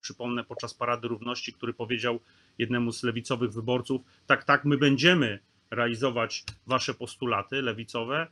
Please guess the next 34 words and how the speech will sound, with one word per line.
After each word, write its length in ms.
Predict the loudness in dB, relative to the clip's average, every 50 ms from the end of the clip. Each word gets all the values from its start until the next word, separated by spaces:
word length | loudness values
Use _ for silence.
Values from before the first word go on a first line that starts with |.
| _ _ _ _
ale 160 | 2 2 4
dopiero 320 | 2 2 2 2 2 2 0
po 120 | 0 -2
wyborach. 400 | -2 0 2 2 2 2 0 -2
Nie 80 | -4 -4
możemy 280 | -4 -4 -4 -2 -2
o 60 | -4
tym 180 | -4 -4 -6 -4
mówić, 440 | -4 -4 -4 -6 -6 -8 -10 -8 -6
y, 280 | -6 -4 -4 -4 -6 -10 _ _ -20 -20 -20
w 60 | -10
kampanii 360 | -8 -6 -2 -2 0 0 0
wyborczej, 400 | -4 -4 -4 -6 -6 -4 -6 -6
bo 120 | -4 -4 -6
poza 280 | -6 -4 -2 -2 0
Warszawą 460 | 0 0 -2 0 0 -2 -2 -2 -4 -6
te 80 | -8
postulaty 520 | -12 -12 -16 -10 -4 -2 -2 -2 -2 -2 -4
nie 140 | -4 -4
cieszą 260 | -6 -8 -8 -8 -8 -6
się 200 | -4 -4 -4 -4 -6 _ _ _ _ -8
poparciem”. 400 | 2 4 4 4 4 0 -2 -2
Otóż 180 | -2 -2 0
my 100 | 2 2
uważamy, 600 | 2 4 4 2 4 4 2 2 2 0 -2 -4 -8 -14 _ _ _ _ -6
że 100 | -2 0
zarówno 360 | 0 0 0 0 -2 -2 -4
w 140 | -6 -8 -4
kwestii 340 | -2 -2 -2 0 0 0
adopcji 340 | 2 2 2 0 0 -6 -6
dzieci 260 | -4 -4 -4 -4 -6
przez 200 | -6 -8 -8 -6
pary 200 | -2 -2 -2 -2
homoseksualne, 840 | -2 -4 -6 -6 -4 -6 -6 -8 -6 -4 0 0 0 0 0 -2 -4